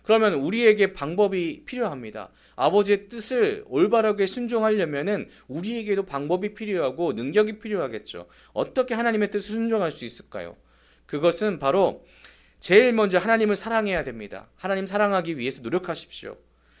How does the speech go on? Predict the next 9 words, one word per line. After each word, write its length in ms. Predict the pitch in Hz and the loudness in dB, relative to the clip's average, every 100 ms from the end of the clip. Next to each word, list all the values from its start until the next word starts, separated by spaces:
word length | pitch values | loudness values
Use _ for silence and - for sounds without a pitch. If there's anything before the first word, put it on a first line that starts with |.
| _ | _
그리고 260 | - 185 196 | -2 0 2
그 140 | 196 | 4
다음은 540 | 196 196 185 220 143 - - - | 6 6 4 0 -2 -8 -20 -14
하나님이 640 | - 254 254 240 240 240 | -2 4 4 4 0 -2
가장 420 | - 196 269 269 | -6 -4 -2 -2
중요하게 680 | 262 - 196 214 214 202 208 | -6 -4 0 4 6 4 2
생각하는 580 | 214 208 214 202 190 175 | -2 -4 -4 -4 -4 -4
것이 200 | 196 165 | -6 -6
무엇인지 840 | 120 160 196 196 147 170 196 - | -2 4 4 2 -8 -4 -6 -6